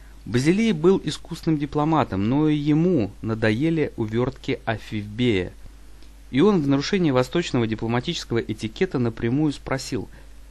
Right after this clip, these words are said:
«Когда же будет зачитан фирман?» Афифбей ответил, что не видит в этом необходимости. «Я вас не понимаю.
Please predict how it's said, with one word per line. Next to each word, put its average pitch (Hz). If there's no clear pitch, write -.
«Когда 175
же 180
будет 170
зачитан 143
фирман?» 135
Афифбей 156
ответил, 156
что -
не 156
видит 156
в 135
этом 131
необходимости. 127
«Я 131
вас 156
не 160
понимаю. 160